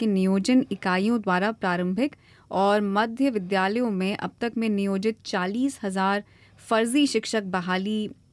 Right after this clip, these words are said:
बनाम हाईकोर्ट व निगरानी ब्यूरो टीम की कार्रवाई पर भी रिपोर्ट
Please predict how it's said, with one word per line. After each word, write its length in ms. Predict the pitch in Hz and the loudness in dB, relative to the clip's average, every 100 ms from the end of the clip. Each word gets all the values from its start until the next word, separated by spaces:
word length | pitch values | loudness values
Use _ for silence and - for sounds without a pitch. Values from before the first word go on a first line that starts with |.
| - 185 | -6 0
बनाम 340 | 202 202 202 | 0 2 0
हाईकोर्ट 560 | 185 185 185 202 202 - - - 196 | -2 -4 -2 0 0 -4 -20 -10 -4
व 60 | |
निगरानी 600 | 202 196 190 196 202 262 | -2 -2 0 0 2 2
ब्यूरो 280 | 214 214 214 | 2 2 2
टीम 260 | 214 202 202 | 2 -2 -2
की 120 | 214 | -2
कार्रवाई 440 | 196 185 185 185 | 0 0 0 -2
पर 200 | 190 190 | -2 -6
भी 380 | 175 202 190 - | -4 -4 -6 -6
रिपोर्ट 460 | 185 180 175 175 | -8 -8 -4 -4